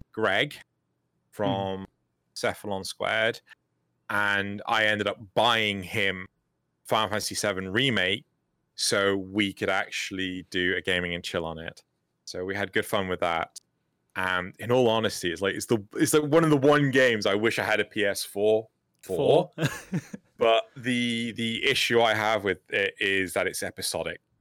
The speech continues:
Speaker 1: And, like, I flat out hate episodic content. It didn't work for the Sin remake, um, which is a first-person shooter.
Speaker 2: Mm-hmm.
Speaker 1: Didn't work for Half-Life two.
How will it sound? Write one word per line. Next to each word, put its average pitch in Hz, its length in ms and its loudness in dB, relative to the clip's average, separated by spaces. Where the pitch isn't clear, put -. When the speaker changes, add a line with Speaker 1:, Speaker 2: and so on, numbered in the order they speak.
Speaker 1:
And, 101 140 -4
like, 95 320 0
I 120 160 -2
flat 101 400 -4
out 95 260 0
hate - 360 -2
episodic 101 480 -2
content. 92 580 -6
It - 120 -4
didn't 131 280 2
work 117 240 4
for 110 720 6
the - 80 -6
Sin 131 360 0
remake, 151 540 0
um, 101 420 -4
which - 180 -6
is 98 80 -12
a 98 40 -12
first-person 101 560 -4
shooter. 120 360 -2
Speaker 2:
Mm-hmm. 120 240 -8
Speaker 1:
Didn't 135 280 -2
work 117 200 4
for 90 120 -10
Half-Life 101 720 0
two. 147 360 2